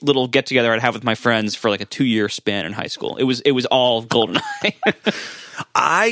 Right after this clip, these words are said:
Speaker 2: got better. I got slightly better. It's probably one of the best games I have ever been at, you know, like, in terms of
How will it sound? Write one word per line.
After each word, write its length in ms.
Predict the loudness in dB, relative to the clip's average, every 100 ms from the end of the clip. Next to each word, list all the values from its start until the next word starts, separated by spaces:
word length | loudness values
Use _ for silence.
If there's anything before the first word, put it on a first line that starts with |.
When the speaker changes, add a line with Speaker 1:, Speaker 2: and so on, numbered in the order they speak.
| 0
Speaker 2:
got 480 | 0 2 0 -6 2
better. 580 | 2 4 2 2 -4 -2 0
I 100 | 2
got 260 | 2 0
slightly 640 | -6 -6 0 2 2 2 2
better. 340 | 4 2 0
It's 240 | 2 0 2
probably 400 | 2 4 4 2
one 360 | -6 0 2
of 60 | 2
the 80 | 2
best 320 | 2 0 0
games 320 | 0 0 -4 -2
I 100 | 0
have 180 | 0 0
ever 260 | 2 0
been 300 | 0 0 0
at, 260 | -2 -6 -8 -6
you 140 | -4
know, 160 | -4 -4
like, 240 | -6 -6
in 100 | -8
terms 320 | -4 -4 -4
of 220 | -8 -8